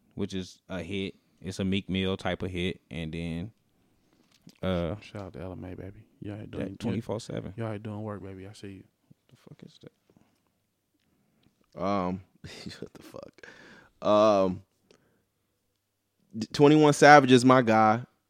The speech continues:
Speaker 3: and I didn't like his feature either. Like, this song would sound so, so much better if he wasn't on it.
Speaker 1: You didn't like the Twenty-one feature?
Speaker 3: I did not.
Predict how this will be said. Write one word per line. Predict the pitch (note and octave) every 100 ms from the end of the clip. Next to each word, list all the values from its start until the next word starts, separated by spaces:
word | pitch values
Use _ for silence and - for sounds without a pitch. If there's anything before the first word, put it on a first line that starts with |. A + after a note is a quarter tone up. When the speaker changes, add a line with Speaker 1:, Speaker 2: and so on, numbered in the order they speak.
| _
Speaker 3:
and | A2+ A#2
I | A#2
didn't | A#2+ G#2+
like | G#2+
his | A#2+ -
feature | B2 A#2 A2+
either. | G#2 G2+ G2+ A#2 _ _ _ _ _
Like, | F2+ F2 - _ _ -
this | A2 G#2+
song | A#2+ A2+ G#2+
would | G#2
sound | A2 G2+ G2+
so, | - - - - - D3 C#3+
so | C#3 A2+
much | A2 G#2 G2
better | G#2 F#2+ F2+ - _ _ _ _
if | F#2
he | G2+ G2
wasn't | F2+ D#2+ D#2+
on | F#2
it. | F#2+ _ _ _ _ _ _ _ _ _ _ _ _ _ _ _ _ _ _ F2+
Speaker 1:
You | G#2+
didn't | C#3+
like | D3+ E3
the |
Twenty-one | F3 G3 F#3+ A#3+ C4
feature? | F4 F4 F#4 F4
Speaker 3:
I |
did | - F2 E2
not. | D#2 G#2 F2+ -